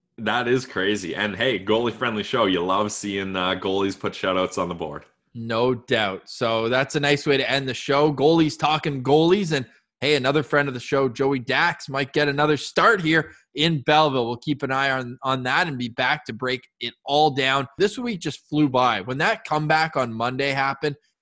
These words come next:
Speaker 2: everything else just fell into place this week.
Speaker 1: Yeah, it really did fly by. I mean, Battle of Ontario, that's, uh, always exciting. But I'm excited for next week, Ross, because we get a game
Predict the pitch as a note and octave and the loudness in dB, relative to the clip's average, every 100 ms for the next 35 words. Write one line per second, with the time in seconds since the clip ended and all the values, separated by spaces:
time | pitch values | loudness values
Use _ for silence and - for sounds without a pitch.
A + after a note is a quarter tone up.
0 | - E3+ F#3+ G3+ G3 D3+ C#3 C3+ - A#2+ | -2 0 0 -4 -4 0 0 -2 -6 -10
1 | _ - A#2+ A#2+ A#2 G#2+ - G#2+ F#2+ - | _ 0 0 0 -4 -10 -6 -6 -6 -14
2 | - - - A#2 A2 - G#2 D#2+ _ _ | -20 -20 -16 -10 -10 -8 -12 -12 _ _
3 | - G#2 F#2 - B2+ A#2+ C3 A#2 F#2+ G#2 | -4 0 0 0 0 2 0 0 2 0
4 | - G2 F2+ E2+ E2+ E2+ F2 F#2+ F#2+ F2 | 0 -2 -2 0 0 0 -2 -4 -4 -2
5 | F#2+ G2 F#2+ F2+ F#2 F2 - F2 F2 E2+ | -2 0 -2 -2 -6 -6 -4 -2 0 -2
6 | E2 E2 - - E2 E2 F2 F2+ F2 D#2+ | -4 -6 -6 -8 -6 -4 -2 -4 -4 -8
7 | - F2+ F2+ E2+ F2+ - - - A#2 F#3+ | -6 -6 -6 -8 -8 -10 -20 -8 -4 -4
8 | C#4 C#3+ E3+ F#3+ E3 G#2 F#2 A2 - E3+ | -2 0 0 0 0 0 0 -4 -6 -8
9 | F#3+ F#3 D#3 D3+ G#3 - A#2+ D3+ C3 - | -8 -6 -2 0 -2 -8 -2 -2 -2 -2
10 | C3+ D#3 D3 G#2+ B2 C#3 | 0 0 0 -2 -2 -2